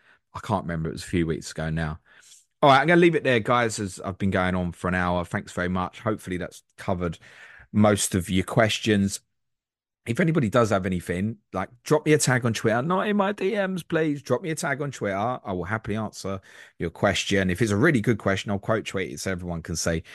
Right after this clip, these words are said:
the answer as well. Um, obviously, this is today rather than tomorrow 'cause me and Suj will do the game review podcast tomorrow. On that note, um,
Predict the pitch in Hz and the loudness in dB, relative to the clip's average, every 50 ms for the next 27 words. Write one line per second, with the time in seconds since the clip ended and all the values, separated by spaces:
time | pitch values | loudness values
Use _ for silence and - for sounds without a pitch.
0 | - - - - - - - - _ - 98 98 95 92 90 - - - - 90 | -20 -20 -20 -20 -20 -20 -20 -12 _ 2 4 4 6 4 2 0 -2 -2 0 0
1 | 85 80 87 - - _ - 92 92 90 82 87 104 87 90 82 82 80 80 78 | 0 0 -2 -6 -12 _ -2 0 0 0 0 -2 -2 -2 0 2 2 0 0 -4
2 | - - - 90 87 87 87 87 85 85 - - 90 90 85 - 87 98 95 - | -4 -4 -2 0 0 0 0 -2 -4 -6 -6 -6 -6 -4 -2 -2 -2 -2 -2 -2
3 | - - - - 95 107 98 98 95 95 - - 92 87 87 87 85 80 - - | -4 -6 -4 -2 0 2 2 2 0 -2 -4 -4 -4 -4 -4 -4 -8 -8 -6 -4
4 | 110 113 113 110 104 - - - 92 87 85 - - - 85 87 85 - 90 85 | -2 -2 -2 -2 -4 -6 -10 -8 -8 -6 -6 -6 -6 -6 -6 -8 -8 -6 -6 -6
5 | 87 82 - 87 87 87 85 82 - - 85 80 82 82 82 78 - - 82 78 | -4 -2 -2 0 0 0 -2 -4 -6 -8 -8 -4 -2 -2 -2 -2 -4 -4 -6 -6
6 | 76 - - 78 76 - - - - - 85 80 80 80 - - - - _ _ | -6 -4 -4 -4 -4 -6 -8 -10 -6 -4 -2 0 -2 -2 -4 -8 -20 -20 _ _
7 | _ _ _ - 117 113 113 120 120 120 120 - 120 117 113 101 95 107 113 113 | _ _ _ 4 6 6 6 4 4 2 2 2 4 6 6 6 6 4 2 0
8 | - _ - 101 101 101 101 101 101 101 95 87 | -2 _ -2 0 2 4 4 4 4 2 0 -2